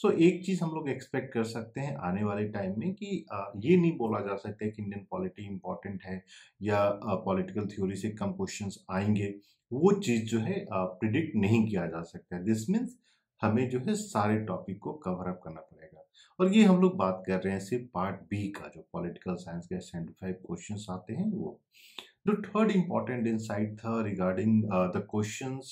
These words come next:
uh, which were asked from the syllabus and outside the syllabus। So as usual, uh, ये नहीं बोला जा सकता है कि हंड्रेड परसेंट questions within the syllabus थे,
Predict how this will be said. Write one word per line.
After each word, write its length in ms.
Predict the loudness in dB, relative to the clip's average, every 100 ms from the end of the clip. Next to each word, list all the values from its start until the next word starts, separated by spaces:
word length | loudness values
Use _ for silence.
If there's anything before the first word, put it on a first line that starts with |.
| -8 -4
uh, 160 | 0
which 240 | 2 0 0
were 180 | 0 0 -2 -2
asked 240 | -2 -6 -8 -4
from 300 | -2 -2 -4
the 160 | -8 -8
syllabus 480 | -4 0 2 2
and 220 | 2 -2 -4 -4
outside 380 | -4 -2 -4 -6
the 120 | -8
syllabus। 460 | -12 -12 -10 -12 -16 _ -20 -20 0
So 140 | 2 2 -2
as 360 | 4 6 8 6
usual, 240 | 4 0
uh, 440 | -2 -2 -2 0 -2 -2
ये 180 | 0 2
नहीं 240 | 2 2
बोला 300 | 2 2 2
जा 80 | 0
सकता 340 | -2 -8 -6
है 60 | -6
कि 100 | -6
हंड्रेड 340 | -6 -6 -6
परसेंट 320 | -8 -8 -6 -6
questions 480 | -8 -10 -18 -8 -4
within 240 | 0 0
the 120 | 0 -2
syllabus 440 | -4 -6 -6 -8
थे, 60 | -10